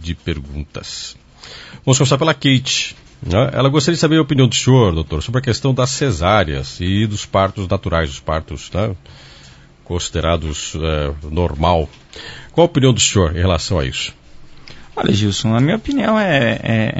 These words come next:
Speaker 2: é bem tranquila e eu acho que é a mesma da grande maioria dos, dos, dos obstetras e das sociedades, é, médicas do Brasil, que, sem dúvida nenhuma, o parto normal é a forma melhor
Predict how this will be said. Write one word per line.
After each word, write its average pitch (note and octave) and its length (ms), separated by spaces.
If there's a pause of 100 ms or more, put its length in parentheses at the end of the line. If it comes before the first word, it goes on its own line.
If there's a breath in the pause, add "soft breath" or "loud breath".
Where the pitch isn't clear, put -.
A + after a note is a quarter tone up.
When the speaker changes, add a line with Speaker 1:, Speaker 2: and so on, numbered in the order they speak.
(140)
Speaker 2:
é - 20
bem G#2+ 260
tranquila C#3 720
e A2 240
eu A2 160
acho A2+ 220
que C#3 100
é - 20
a A#2 80
mesma A#2+ 480
da G2+ 140
grande C3+ 380
maioria B2 420
dos, G2+ 420
dos, - 540
dos G#2 180
obstetras A#2 800
e G#2 80
das G#2 200
sociedades, A#2 1080 (560 loud breath)
é, G#2+ 280
médicas A#2+ 680
do G#2+ 80
Brasil, A2 460
que, - 320
sem B2+ 240
dúvida C#3+ 320
nenhuma, B2 440
o A#3 80
parto F3 360
normal F3+ 500 (760 soft breath)
é F4+ 200
a F4 40
forma E3 640 (160)
melhor E3 540